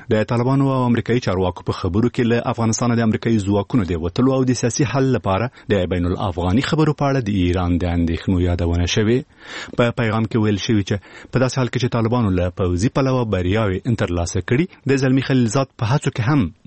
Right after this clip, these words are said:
دې ډلې ته سیاسي تفوق ورکړل شي. پیغام زیاتوي چې د طالبانو مشرانو ایراني مرکچیانو ته ویلي چې له داسې یوه اسلامي امارت پرته چې طالبان به پراخ ګډون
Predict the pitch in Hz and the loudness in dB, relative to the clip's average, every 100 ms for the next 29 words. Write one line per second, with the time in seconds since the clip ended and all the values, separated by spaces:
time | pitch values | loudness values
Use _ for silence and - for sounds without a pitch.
0 | 87 107 127 135 135 139 - 98 85 - | -2 0 2 2 0 -2 -2 -2 -4 -2
1 | 160 262 _ - 107 85 104 - - 95 | -2 -2 _ -6 -2 0 -2 -4 -2 0
2 | 92 - 90 - 160 - _ - - - | 0 -2 -4 0 0 -2 _ -20 -20 -10
3 | - 110 120 131 123 117 123 120 113 110 | -2 2 2 2 0 2 0 2 0 0
4 | 95 98 131 139 139 - 131 127 127 117 | -2 0 0 2 0 -2 0 2 4 2
5 | 95 92 147 120 - - 120 92 87 90 | 2 2 2 0 -2 -2 0 0 -2 0
6 | 87 98 139 - 147 - - - 95 80 | 2 2 2 0 -4 -6 -8 -2 0 2
7 | 120 147 165 143 139 127 - 107 143 - | 0 2 2 4 4 2 0 0 0 0
8 | 101 87 98 - - 147 113 95 - 107 | 0 0 -2 -2 -2 -2 0 -4 -2 -2
9 | 87 107 135 139 - 165 147 101 92 90 | 0 0 0 -2 -2 -2 -2 -4 -4 -2